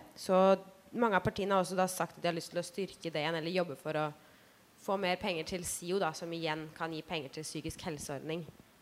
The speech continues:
i tillegg til, ja, andre slike sånn kulturtilbud og sånn, da, som også er jo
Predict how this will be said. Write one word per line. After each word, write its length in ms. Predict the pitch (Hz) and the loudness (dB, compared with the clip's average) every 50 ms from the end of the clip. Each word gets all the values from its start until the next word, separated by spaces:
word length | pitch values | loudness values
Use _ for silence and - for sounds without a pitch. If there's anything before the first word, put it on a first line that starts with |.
| _ - | _ -10
i 80 | 170 170 | -10 -8
tillegg 460 | - - 202 170 147 147 147 151 147 | -8 -6 -6 -4 -4 -6 -6 -8 -8
til, 380 | - 170 151 147 147 147 147 147 - - - - - - - | -8 -8 -6 -6 -6 -6 -8 -10 -12 -18 -20 -20 -18 -10 -8
ja, 120 | 165 - - - | -8 -8 -6 -6
andre 540 | - 190 165 143 147 151 147 147 151 151 147 - - - - - - - - - - - - - | -6 -6 -4 -4 -4 -2 -2 0 0 -2 -2 -6 -10 -20 -20 -20 -20 -20 -20 -20 -20 -20 -20 -20
slike 360 | - - - 226 196 - 180 170 | -16 -8 -6 -6 -4 -4 -6 -6
sånn 160 | 175 165 165 | -6 -8 -8
kulturtilbud 800 | - - 185 - - - 175 160 156 - 170 160 139 165 156 - | -10 -14 -16 -16 -14 -14 -12 -12 -10 -10 -10 -6 -6 -6 -6 -4
og 40 | 160 | -4
sånn, 160 | 190 185 165 | -4 -4 -4
da, 40 | 160 | -4
som 160 | 160 - 160 | -6 -6 -10
også 200 | 156 - 190 160 147 | -6 -4 -2 -2 0
er 80 | 143 | 0
jo 200 | 147 156 156 147 | -2 -4 -4 -6